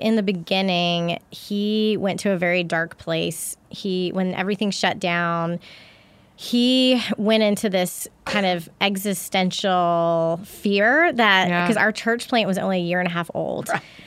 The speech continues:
Speaker 1: And so he was kinda like, "Are we gonna survive? What's gonna happen?" And so then on top of that, everything was politicized.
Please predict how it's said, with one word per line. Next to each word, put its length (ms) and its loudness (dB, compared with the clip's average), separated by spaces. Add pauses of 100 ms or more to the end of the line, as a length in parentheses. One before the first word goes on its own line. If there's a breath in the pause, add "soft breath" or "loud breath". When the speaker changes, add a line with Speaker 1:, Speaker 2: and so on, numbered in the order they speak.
(220 loud breath)
Speaker 1:
And 160 2
so 140 4
he 140 0
was 100 2
kinda 220 4
like, 200 2
"Are 100 0
we 100 0
gonna 180 0
survive? 680 0
What's 180 -4
gonna 160 -2
happen?" 720 0
And 220 -2
so 140 -2
then 240 2
on 140 2
top 240 -4
of 160 -4
that, 560 4
everything 460 -2
was 180 -4
politicized. 1120 0